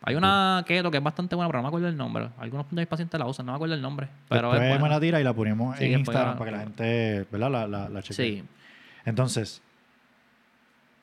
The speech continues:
Speaker 2: ya, eh, su perspectiva como nutricionista certificado versus wannabe nutritionist, ya lo hablamos.
Speaker 1: <laughs> Eso lo hablamos, sí.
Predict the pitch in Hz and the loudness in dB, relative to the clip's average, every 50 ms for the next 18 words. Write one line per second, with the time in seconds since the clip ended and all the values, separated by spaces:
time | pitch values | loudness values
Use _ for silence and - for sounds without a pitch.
0 | _ _ _ _ _ _ _ - 113 113 120 123 127 127 127 131 - - _ _ | _ _ _ _ _ _ _ -8 -2 0 2 4 4 2 0 -2 -6 -12 _ _
1 | - 117 117 113 107 - - - 120 107 113 107 - 123 - - - 135 147 156 | -8 -4 -4 -4 -4 -4 -4 -2 0 0 2 2 2 0 0 0 2 2 2 2
2 | 151 143 139 131 127 120 117 - 123 117 120 - 143 139 139 143 131 143 147 175 | 2 2 2 2 2 0 -2 -2 -2 -2 0 0 0 0 0 0 0 0 0 0
3 | 175 165 151 131 113 - 117 98 107 113 117 120 123 120 117 123 127 131 131 143 | 2 2 2 0 0 -2 -6 -4 0 2 2 4 4 4 2 2 2 2 0 0
4 | 156 143 147 139 127 110 107 110 110 117 120 131 139 165 151 135 131 123 156 117 | 0 0 0 0 -2 0 0 0 0 2 2 2 2 4 4 4 4 2 2 2
5 | - 185 175 170 - - 135 131 120 113 107 107 107 104 104 98 - 101 | 4 4 4 4 4 2 2 2 2 2 2 0 0 0 -2 -2 -4 -4